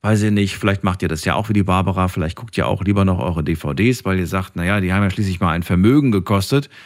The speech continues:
warum soll ich sie nicht benutzen?“ Aber vielleicht sagt ihr auch, „Nee, ich bin da viel zu faul, die immer rauszukramen, lieber mit zwei, drei Klicks und dann ist der Film direkt gestartet.“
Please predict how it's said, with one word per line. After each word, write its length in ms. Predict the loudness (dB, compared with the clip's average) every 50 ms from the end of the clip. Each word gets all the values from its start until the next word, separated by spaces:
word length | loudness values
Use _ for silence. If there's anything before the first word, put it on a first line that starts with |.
| -20 -20 _ _ _ _
warum 260 | -6 -2 -2 0 0 0
soll 160 | 0 2 2
ich 100 | 2 2
sie 80 | 4
nicht 220 | 4 4 4 4 2
benutzen?“ 600 | 2 2 2 2 0 -4 -8 -8 -8 -10 -10 -12 -8
Aber 160 | -4 -4 -2
vielleicht 160 | 0 0 0
sagt 160 | -2 -2 -2 0
ihr 140 | 0 0
auch, 140 | 0 0 0
„Nee, 160 | 0 0 0
ich 80 | 0 0
bin 100 | -2 -2
da 80 | -2 -2
viel 160 | -2 -2 -4
zu 100 | -4 -4
faul, 380 | -8 -2 0 2 2 2 2 0
die 120 | 0 -2
immer 160 | -2 -2 -2
rauszukramen, 760 | 0 0 -2 -4 -4 -6 -10 -10 -6 -4 -2 -2 0 0 -2 -4 -8 -16 -20 -20 -20 _ _ -6
lieber 200 | -4 -2 0 0
mit 160 | 0 -2 -4 -6
zwei, 220 | -6 -4 -4 -4
drei 200 | -4 -4 -6 -6
Klicks 380 | -6 -4 -6 -6 -6 -6 -12 -10
und 180 | -6 -4 -2
dann 140 | -2 -2 -2
ist 160 | -4 -4 -4
der 60 | -6
Film 220 | -4 0 0 0 0
direkt 280 | 0 0 -2 -4 -4
gestartet.“ 640 | -6 -8 -4 -4 -2 -2 -2 0 0 -2 -2 -2 -6